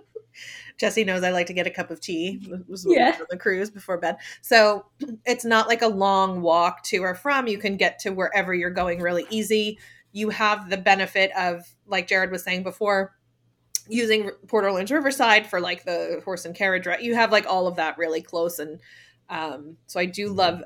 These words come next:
Speaker 1: that. And then I picked Caribbean Beach again, just <laughs> transportation. I, it's newer.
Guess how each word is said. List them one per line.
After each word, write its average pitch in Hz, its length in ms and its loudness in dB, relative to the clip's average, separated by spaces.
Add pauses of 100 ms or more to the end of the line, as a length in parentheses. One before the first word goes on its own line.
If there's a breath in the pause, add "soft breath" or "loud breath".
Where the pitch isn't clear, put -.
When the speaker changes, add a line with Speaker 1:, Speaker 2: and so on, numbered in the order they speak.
Speaker 1:
that. 165 560 0 (480 loud breath)
And 220 160 0
then 214 460 4
I 226 100 2
picked - 360 -6
Caribbean 381 360 2
Beach 285 220 -2
again, 240 280 0
just 226 300 -4
<laughs> - 80 -8 (320)
transportation. 214 800 0
I, 208 340 2
it's 214 240 -4
newer. 226 840 6